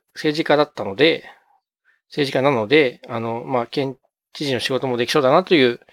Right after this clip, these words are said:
信頼感はある、あります。ただ、まあ、選挙公報を見ても、ま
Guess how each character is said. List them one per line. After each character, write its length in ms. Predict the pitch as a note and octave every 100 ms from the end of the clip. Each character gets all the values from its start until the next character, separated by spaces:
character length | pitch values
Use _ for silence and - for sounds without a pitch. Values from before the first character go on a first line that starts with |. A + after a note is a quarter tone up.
| _
信 260 | - C#3+ B2+
頼 140 | A#2
感 160 | G#2+ C#3
は 140 | D#3+
あ 60 | B2+
る、 240 | A#2 G#2 _ _ _ _ _ _
あ 80 | A#2
り 80 | G2+
ま 140 | G2
す。 160 | - F#2+ _ _ _ _ - - - _
た 120 | - G#3+
だ、 120 | G#3
ま 80 | F#3
あ、 40 |
選 160 | F#3+ F#3+
挙 180 | G3+
公 240 | F#3+ G3 G3
報 460 | - E3 D3 C#3+
を 80 | C#3
見 140 | C#3+ C#3+
て 140 | C#3+
も、 400 | D#3+ G3+ D#3+ - - _ _ _ - _ _ _ _ _ - _ _ _
ま 600 | E3+ E3+ E3+ D#3+ D#3 D#3